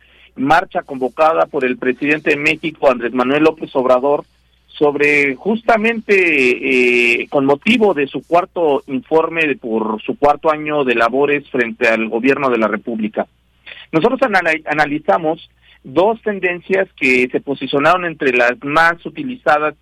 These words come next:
ese día, ese pasado, eh, domingo, y que justamente corresponden al hashtag marcha con amlo y la, el hashtag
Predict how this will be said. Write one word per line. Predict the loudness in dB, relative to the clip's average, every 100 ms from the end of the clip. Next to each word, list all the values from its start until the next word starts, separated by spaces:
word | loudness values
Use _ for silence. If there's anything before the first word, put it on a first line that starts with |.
| _
ese | -6 -4 -2
día, | 0 0 0 -4 _ -20 _ -6
ese | -2 0
pasado, | 0 2 2 2 2 2 -2 _ _
eh, | -2 0
domingo, | 2 0 0 0 2 0 -2 _ -20 -20 -12
y | -8
que | -2 -2
justamente | -2 -2 -2 -2 -4 -4
corresponden | -2 -2 -2 -2 -2 0 -2 -4 -4
al | -6 0
hashtag | -2 -2 -2 -2 -2
marcha | -4 -4 -2 -4 -4 -4
con | -4 0 0
amlo | 0 -4 -8 -8 _ _ _ _ -12
y | -4 0 0 -2 -2
la, | 0 2 2 0 -2
el | -4 -2
hashtag | -2 -2 0 0